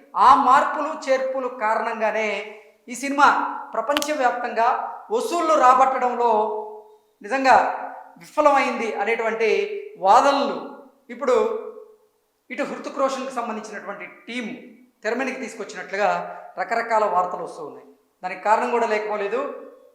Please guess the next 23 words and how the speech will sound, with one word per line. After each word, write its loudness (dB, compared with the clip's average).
ఈ -14
సినిమా 4
ఆగస్టు 4
పద్నాలుగో 0
తేదీన 0
ప్రపంచవ్యాప్తంగా -2
భారీ 6
అంచనాల -2
నడుమ -6
విడుదలైంది. -4
అయితే 6
ఆగస్టు 6
పద్నాలుగో 2
తేదీన -4
రెండు -2
పాన్ 4
ఇండియా 2
సినిమాలు -4
బాక్స్ 4
ఆఫీస్ -4
వద్ద -4
పోటీ -8
పడ్డాయి. -12